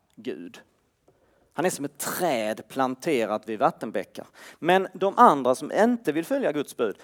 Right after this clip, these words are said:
de är som agnar. Är det någon som vet vad ett agn är för något? Det är sånt som när ni käkar havregröt ibland fastnar mellan tänderna.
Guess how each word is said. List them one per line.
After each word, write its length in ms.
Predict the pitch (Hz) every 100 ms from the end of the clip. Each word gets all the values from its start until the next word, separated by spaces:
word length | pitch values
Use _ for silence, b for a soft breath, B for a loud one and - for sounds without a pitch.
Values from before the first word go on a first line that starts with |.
| B
de 140 | 131
är 80 | 214
som 240 | 220 160 -
agnar. 680 | 131 131 185 185 131 117 160 - - _ _ _
Är 60 | 123
det 40 |
någon 140 | 139
som 120 | 127 165
vet 180 | 170
vad 200 | 120 110 - _
ett 260 | 117 - -
agn 500 | - 107 101 117 123 139 -
är 200 | 135 82
för 120 | 95
något? 220 | 78 _ _ _ B B B B B B
Det 120 | -
är 40 | 135
sånt 340 | - 180 131
som 320 | - 127 117 113 b b _
när 120 | 123
ni 100 | 120
käkar 300 | 117 120 113
havregröt 880 | 107 120 143 123 101 87 85 - _
ibland 360 | 123 113 123 104
fastnar 380 | - 120 - 104
mellan 240 | 98 101
tänderna. 520 | - - - - -